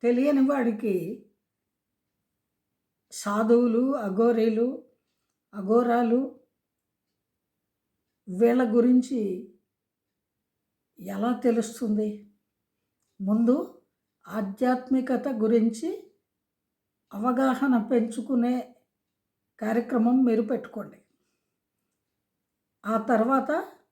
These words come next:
ఇటువంటి అఘోరాలను గాని, అఘోరీలను గాని,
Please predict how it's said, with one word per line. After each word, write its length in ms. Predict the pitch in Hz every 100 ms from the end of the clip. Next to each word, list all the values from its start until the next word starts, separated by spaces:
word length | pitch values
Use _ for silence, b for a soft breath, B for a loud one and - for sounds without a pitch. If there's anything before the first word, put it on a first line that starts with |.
| _ _ _ _ _ _ _ _ _ _ _ 233
ఇటువంటి 540 | 214 254 240 220 233 185 - _ _ _ _
అఘోరాలను 760 | 196 208 247 240 233 233 220 220
గాని, 320 | 214 208 214 254
అఘోరీలను 800 | 208 196 262 233 226 254 226
గాని, 520 | 202 208 196 208 262